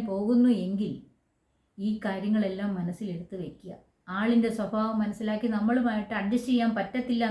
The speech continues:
നമുക്ക് വേദന തരുന്ന ആളാണ്, അല്ല എന്ന്, പിന്നെ വേദന തരുന്ന ആളാണെന്നുണ്ടെങ്കിൽ, അല്ലെങ്കിൽ ആവശ്യമില്ലാത്ത നിയന്ത്രണങ്ങൾ, നിയന്ത്രണങ്ങൾ വെക്കുന്ന ആളാണെങ്കിൽ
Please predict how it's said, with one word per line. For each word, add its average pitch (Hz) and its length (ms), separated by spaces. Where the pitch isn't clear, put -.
നമുക്ക് 214 260
വേദന 214 260
തരുന്ന 226 260
ആളാണ്, 220 400
അല്ല 214 260
എന്ന്, 208 200
പിന്നെ 202 260
വേദന 233 240
തരുന്ന 214 240
ആളാണെന്നുണ്ടെങ്കിൽ, 214 840
അല്ലെങ്കിൽ 214 360
ആവശ്യമില്ലാത്ത 220 600
നിയന്ത്രണങ്ങൾ, 233 500
നിയന്ത്രണങ്ങൾ 220 640
വെക്കുന്ന 214 300
ആളാണെങ്കിൽ 202 500